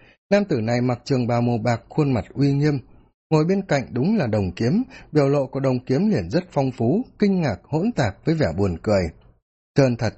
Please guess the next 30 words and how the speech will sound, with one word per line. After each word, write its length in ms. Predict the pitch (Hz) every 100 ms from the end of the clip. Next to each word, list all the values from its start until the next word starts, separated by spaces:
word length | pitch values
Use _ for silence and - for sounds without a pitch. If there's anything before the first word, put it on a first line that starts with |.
| - -
thực 180 | 156 -
sự 240 | 165 139
quá 200 | - 120 202
trơn 220 | 196 165
mà." 180 | 127 85 - _ _ _ _ -
Ngoài 140 | 151
trừ 160 | 147 151
do 160 | 151 190
trơn 240 | 196 190
trượt 240 | 185 131
ra 180 | - 175 175
thì 80 |
Tôn 220 | 127 135 127
Ngộ 140 | 110
Không 260 | - 135 123
không 240 | 151 156
nghĩ 160 | 180 202
ra 120 | 180
lý 180 | 135 165
do 180 | 170
thứ 140 | 143 156
hai 240 | 156 143
nào 200 | 127 95
khác 220 | - 202 220
để 80 | 90
biện 200 | 98 113
hộ. 240 | 113 123 - - _ _ _ _ 214
Lúc 160 | 240
này 180 | 165 139 135
Tiểu 140 | 113